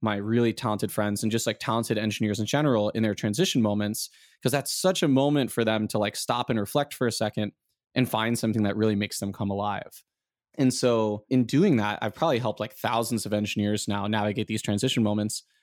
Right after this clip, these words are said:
One of the big approaches that I recommend people do is don't apply to, like, a job. Figure out who you want to work with. A lot of that approach is built around, if you see a startup that looks cool, don't just say, like, "Oh, wow, that looks really cool."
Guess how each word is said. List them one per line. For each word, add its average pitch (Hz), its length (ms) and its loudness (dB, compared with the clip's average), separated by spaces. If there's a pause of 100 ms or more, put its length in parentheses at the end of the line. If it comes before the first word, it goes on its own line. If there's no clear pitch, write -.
(880)
One 143 280 4
of 185 80 4
the 123 80 2
big 139 240 2
approaches 120 680 0
that 110 120 -2
I 104 60 2
recommend 107 420 0
people 107 200 -2
do 127 220 2
is 107 160 0
don't 160 280 2
apply 127 520 0
to, 127 80 2
like, 110 180 0
a 110 80 -2
job. 110 560 0 (560)
Figure 160 340 2
out 147 260 2
who 131 420 4
you 113 180 6
want 104 220 0
to - 80 -6
work 104 280 -2
with. - 340 -8 (640)
A 123 60 2
lot 131 280 2
of 131 120 2
that 117 180 2
approach 117 560 2
is 107 120 0
built 123 200 2
around, 110 260 0
if 104 100 -6
you 139 100 4
see 143 160 0
a 131 40 2
startup 127 420 0
that 110 160 0
looks - 220 -2
cool, 107 400 0 (280)
don't 214 200 2
just 196 200 0
say, 156 140 4
like, 127 160 2
"Oh, 156 120 2
wow, 147 200 2
that 123 180 0
looks 143 260 0
really 120 180 4
cool." 127 480 2